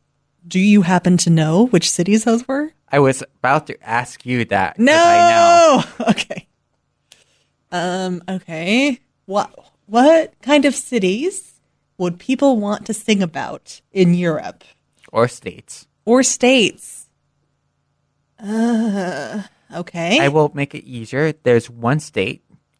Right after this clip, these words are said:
Speaker 2: and two cities.
Speaker 1: Sort of easier. Okay, one state. What, what state would be iconic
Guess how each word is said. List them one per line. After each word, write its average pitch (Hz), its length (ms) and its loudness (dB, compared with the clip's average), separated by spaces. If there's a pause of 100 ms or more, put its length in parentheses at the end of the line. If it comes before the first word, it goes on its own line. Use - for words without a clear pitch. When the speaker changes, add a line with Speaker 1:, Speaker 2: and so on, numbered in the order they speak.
Speaker 2:
and 117 220 -10
two 127 220 -6
cities. - 500 -20 (1800)
Speaker 1:
Sort - 1040 -12
of 165 320 -10
easier. 202 1040 -8
Okay, - 200 -8
one 180 280 0
state. - 440 -12
What, 247 300 0 (460)
what 311 180 2
state 285 280 0
would 220 180 4
be 196 180 -10
iconic - 720 -2